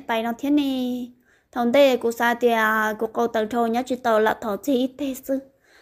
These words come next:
Ta chỉ ôi cha nhà tay chị cho chị tàu của chị nhà tay chị li, cậu của nhà tay tôn từ, chị thằng nó của cô, nhà xía mình chị thế. Chỉ một sát trong trà, thế là nó sáng chị nhà tay chị hạt chơi của hạt tiền nhà tay nhân cho của li.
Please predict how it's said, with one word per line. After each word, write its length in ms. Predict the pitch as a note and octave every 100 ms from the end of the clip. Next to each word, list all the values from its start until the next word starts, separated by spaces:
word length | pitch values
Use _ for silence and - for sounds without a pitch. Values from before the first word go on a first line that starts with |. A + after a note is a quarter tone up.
| _
Ta 100 | D4
chỉ 120 | D4+ B3+
ôi 160 | B3+
cha 160 | B3 B3
nhà 140 | A#3
tay 200 | - A#3+
chị 160 | A#3 B3+
cho 120 | B3 A#3+
chị 100 | A#3
tàu 180 | B3 A#3+
của 140 | A#3 G#3+
chị 200 | D4 C#4+
nhà 140 | A3+ -
tay 140 | A#3
chị 160 | A3+ B3
li, 360 | B3 A#3+ A3+ A3+
cậu 120 | A#3+
của 240 | A3+ A#3+ A#3
nhà 140 | A#3+ -
tay 160 | A#3
tôn 260 | A3 B3 C#4
từ, 240 | B3 A3+
chị 160 | G#3+ A3
thằng 180 | A#3+ A#3
nó 100 | A#3
của 140 | A3
cô, 260 | G#3 C4+ C#4
nhà 160 | A#3+ G3+
xía 200 | G#3+ B3
mình 220 | C4 B3+ A#3+
chị 180 | A3+ A3
thế. 100 | B3 C#4+ - _ _ _ - - - -
Chỉ 140 | C#4
một 160 | E4+ E4
sát 140 | F4 E4+
trong 180 | C#4
trà, 240 | B3+ A#3 G#3+
thế 180 | G#3+ C#4
là 120 | C4
nó 180 | A3+ B3+
sáng 260 | C4+ D4
chị 100 | D4 B3+ A#3+ A#3+ A#3 A#3 A#3+
nhà 120 | A#3 A#3
tay 180 | A#3+
chị 160 | A#3 C4
hạt 100 | B3
chơi 160 | A#3+ B3
của 160 | A#3
hạt 120 | A#3
tiền 200 | A#3 A#3+
nhà 100 | A#3 -
tay 120 | A#3+
nhân 180 | A#3+ B3
cho 160 | A#3+ A#3+
của 200 | - G#3+
li. 200 | A#3+